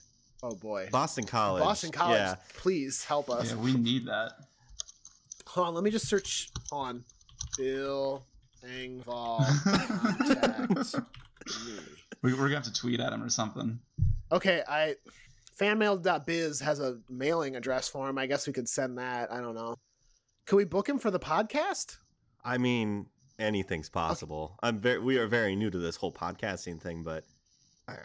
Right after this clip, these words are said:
Speaker 2: I don't see why Bill Engvall wouldn't wanna get on this.
Speaker 3: Yeah, I'm sure he
Speaker 1: Now,
Speaker 3: wants
Speaker 1: I
Speaker 3: to get
Speaker 1: know
Speaker 3: on this
Speaker 1: we're,
Speaker 3: hot train.
Speaker 1: I know we're a little distracted here, but I did go to Bill Engvall's website, and I just wanna tell you a couple of things I'm seeing here.
Speaker 2: Please do. I wish you would.
Speaker 1: Um, at the bottom of the page,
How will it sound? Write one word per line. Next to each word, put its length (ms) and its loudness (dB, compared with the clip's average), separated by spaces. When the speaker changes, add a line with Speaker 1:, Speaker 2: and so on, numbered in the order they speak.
Speaker 2:
I 40 2
don't 140 2
see 140 -4
why 180 -4
Bill 220 -2
Engvall 380 -4
wouldn't 200 -6
wanna 180 -6
get 160 -4
on 160 -2
this. 380 0
Speaker 3:
Yeah, 180 0
I'm 80 -2
sure 220 -2
he 60 0
Speaker 1:
Now, 80 4
Speaker 3:
wants 100 6
Speaker 1:
I 20 2
Speaker 3:
to 40 2
get 40 4
Speaker 1:
know 60 4
Speaker 3:
on 80 2
this 80 8
Speaker 1:
we're, 80 4
Speaker 3:
hot 140 -4
train. 160 -2
Speaker 1:
I 20 0
know 140 4
we're 240 2
a 100 -6
little 200 2
distracted 540 -2
here, 200 -2
but 120 2
I 80 2
did 160 2
go 140 4
to 60 0
Bill 160 2
Engvall's 400 0
website, 520 -2
and 80 -4
I 80 -2
just 160 -2
wanna 200 2
tell 200 0
you 140 0
a 40 -4
couple 280 -2
of 80 -4
things 240 -8
I'm 100 -8
seeing 340 -6
here. 160 -12
Speaker 2:
Please 220 4
do. 220 2
I 80 4
wish 180 4
you 80 4
would. 100 4
Speaker 1:
Um, 300 0
at 120 4
the 60 4
bottom 320 2
of 100 -2
the 80 -4
page, 680 0